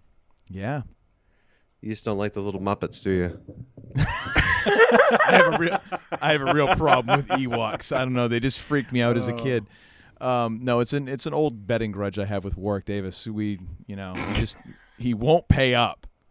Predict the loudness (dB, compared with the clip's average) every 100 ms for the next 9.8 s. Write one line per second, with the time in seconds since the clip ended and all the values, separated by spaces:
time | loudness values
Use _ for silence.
0 | _ _ _ -20 -10 -8 -8 -6 -6 -8
1 | -12 -20 -14 -10 -10 -10 _ _ _ _
2 | 2 4 4 4 2 -2 -4 -2 -2 -2
3 | -6 -4 -2 -2 -4 -10 _ _ _ _
4 | _ _ _ _ _ _ -20 -12 -4 0
5 | 2 0 0 0 0 -2 -4 -2 -2 -2
6 | -4 -6 -10 -16 _ _ _ -6 -4 -2
7 | -2 0 -2 -6 _ _ _ _ -4 -4
8 | -2 -2 -2 -2 -6 _ _ _ _ _
9 | -4 -2 -2 -4 -4 -6 -8